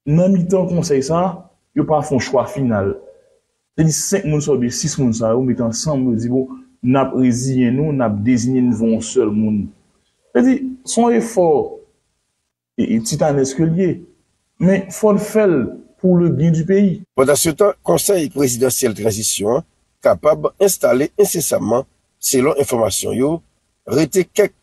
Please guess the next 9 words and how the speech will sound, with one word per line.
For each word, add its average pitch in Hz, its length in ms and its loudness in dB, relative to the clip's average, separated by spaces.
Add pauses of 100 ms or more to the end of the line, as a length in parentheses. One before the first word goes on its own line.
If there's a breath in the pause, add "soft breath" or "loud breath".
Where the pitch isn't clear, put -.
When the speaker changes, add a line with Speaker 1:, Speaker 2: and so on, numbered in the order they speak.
Speaker 2:
formalités 135 600 0
pour 110 260 -4
remplir, 175 380 -2 (420)
tant 127 160 4
que 196 220 -2
publication 175 800 0 (100)
dans 123 140 4
le 127 40 2
journal 120 360 0